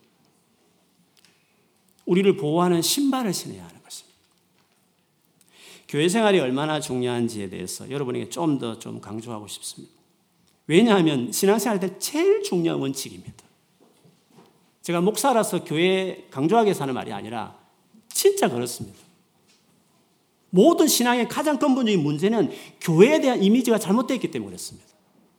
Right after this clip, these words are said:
교회가 얼마나 중요한가. 고린도 교회, 선-, 고린도 전서라는 성경책이 신약에 있습니다. 교회, 고린도 교회 문제 많죠. 이런 교회는 옮겨야 됩니다.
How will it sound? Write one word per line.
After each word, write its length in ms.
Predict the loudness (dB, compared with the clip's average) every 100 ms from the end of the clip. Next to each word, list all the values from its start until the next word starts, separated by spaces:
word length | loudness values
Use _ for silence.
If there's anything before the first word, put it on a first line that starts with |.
| _ _ _ _ _ _ _ _ _ _ _ _ -4
교회가 380 | 0 0 2 2
얼마나 680 | 2 2 0 -2 -4 -10 -20 -14
중요한가. 720 | -6 0 0 0 -2 -6 -12 -18 _ _ _ _ _ _ _ _ _ _ _ _ _ _ _ _ _
고린도 1120 | -2 2 4 6 6 4 2 -2 -4 -8 -12 -12
교회, 640 | -8 -6 -6 -8 -14 -20 _ _ _ _ -20
선-, 320 | -16 -16 -14
고린도 300 | -10 -8 -4
전서라는 680 | 0 0 -2 -6 -8 -12 -14
성경책이 500 | -8 -8 -8 -10 -12
신약에 320 | -12 -12 -14
있습니다. 380 | -12 -14 -16 _ _ _ _ _ _ _ _ _ _ _ _
교회, 480 | -4 2 2 2 -2 -2
고린도 280 | 2 2
교회 140 | 2 -2
문제 340 | -2 -2 -2
많죠. 800 | -2 -4 -6 -6 -6 -8 -12 -18 _ _ _ -2
이런 220 | 2 2
교회는 220 | 2 -2
옮겨야 300 | 0 -2 -2
됩니다. 360 | -8 -14 -20